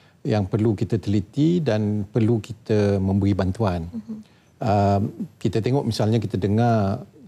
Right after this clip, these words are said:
Speaker 1: saham Alibaba meletup-letup. <laughs>
Speaker 2: Mhm.
Speaker 1: Uh, jadi itu merupakan perniagaan atas talian
Speaker 2: Mhm.
Speaker 1: ataupun online business
Speaker 2: Mhm.
Speaker 1: yang sekarang telah menjadi satu amalan, uh, seluruh dunia.
Speaker 2: Mhm.
Speaker 1: Ya, jadi, uh, Malaysia tidak ketinggalan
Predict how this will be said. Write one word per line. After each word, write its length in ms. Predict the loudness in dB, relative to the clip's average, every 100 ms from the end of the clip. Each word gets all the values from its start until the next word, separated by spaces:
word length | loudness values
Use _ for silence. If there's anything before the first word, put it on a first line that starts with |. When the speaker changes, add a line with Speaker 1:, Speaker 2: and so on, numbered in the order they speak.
| -20 -20
Speaker 1:
saham 400 | -4 0 0 0
Alibaba 480 | 0 0 0 0 2
meletup-letup. 560 | 2 0 -2 -2 -4 -6
<laughs> 300 | _ -4 -2 -2 -4 -6
Speaker 2:
Mhm. 220 | -2 -2
Speaker 1:
Uh, 260 | 0 0 2
jadi 240 | 0 0 0
itu 160 | 2
merupakan 480 | 2 2 0 -2 0 -2 -2
perniagaan 400 | -2 0 -2 -2
atas 300 | -6 -6 -6
talian 460 | -2 0 2 0 -2
Speaker 2:
Mhm. 80 | -2
Speaker 1:
ataupun 340 | -2 -2 -2 -6
online 480 | -2 0 2 2 2
business 400 | -2 0 0 0 -6
Speaker 2:
Mhm. 320 | -10 -8 -10 -12 -2
Speaker 1:
yang 160 | 0
sekarang 400 | 0 0 0 0
telah 240 | 0 -2 0
menjadi 720 | 0 0 0 0 2 2 0
satu 320 | 0 -2 -2
amalan, 640 | -2 0 2 2 0 0 -2
uh, 480 | -2 0 -2 -4 -6 -12 _ _ _ _ _ _ -16
seluruh 320 | -2 2 2
dunia. 240 | 2 -2 -4 -10
Speaker 2:
Mhm. 240 | -10 -10 -12 _
Speaker 1:
Ya, 100 | -2 0
jadi, 240 | 2 2 4 4 2
uh, 280 | 2 0 -2
Malaysia 400 | 0 -2 0 -2
tidak 320 | -2 -4 -6
ketinggalan 560 | -8 -4 -2 0 0